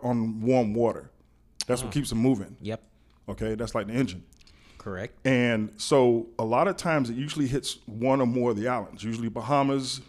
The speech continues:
Speaker 1: Hispaniola, which is Dominican Republic, Haiti, you know, um, or it'll hit the northern coast of Cuba. So which direction it goes, more often than not, is based on what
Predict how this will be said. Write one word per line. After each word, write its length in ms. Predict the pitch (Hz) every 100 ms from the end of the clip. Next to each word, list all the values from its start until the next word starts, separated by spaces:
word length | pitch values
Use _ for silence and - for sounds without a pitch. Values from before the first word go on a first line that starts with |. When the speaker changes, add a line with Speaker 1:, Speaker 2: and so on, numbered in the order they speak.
| - - _ _ _
Speaker 1:
Hispaniola, 600 | - 123 143 135 127 123 127
which 240 | 120 120
is 360 | 120 113 110 - _ _ -
Dominican 300 | 120 117 127
Republic, 360 | 127 123 117 117
Haiti, 300 | 110 107 113 123
you 80 |
know, 200 | 120 120 - - - - - - -
um, 400 | 117 113 107 101 -
or 140 | 120
it'll 100 | 127
hit 160 | 120 120
the 60 | 113
northern 360 | 120 117 117
coast 260 | - 123 -
of 80 | -
Cuba. 260 | 185 113 - _ _ _ _ _ _ _ _ -
So 480 | - 127 113 107 -
which 340 | 98 131 - -
direction 380 | 160 151 147
it 100 | 120
goes, 720 | 101 156 147 110 101 101 - - _ _ _ _ _ _ _ _ _ _ _ - -
more 260 | 117 147 143
often 180 | 135 120
than 100 | 127
not, 180 | 143
is 100 | 117
based 440 | 101 131 139 120 -
on 380 | 120 117 104 98
what 320 | 120 135 -